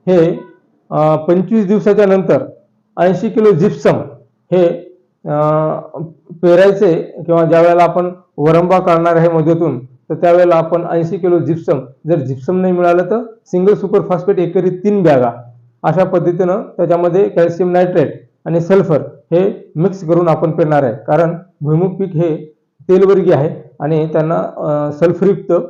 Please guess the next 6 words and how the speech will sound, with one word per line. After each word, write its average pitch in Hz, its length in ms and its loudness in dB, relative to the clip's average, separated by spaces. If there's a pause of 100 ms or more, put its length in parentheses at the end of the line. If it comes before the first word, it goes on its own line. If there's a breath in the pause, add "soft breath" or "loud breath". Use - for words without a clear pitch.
(320)
खतं 190 340 -4 (240)
हे 160 100 -2
अतिशय 165 460 -4 (360)
महत्त्वाचे, 147 720 0 (400)
जेणेकरून 165 440 0
त्याच्यामध्ये 156 400 -2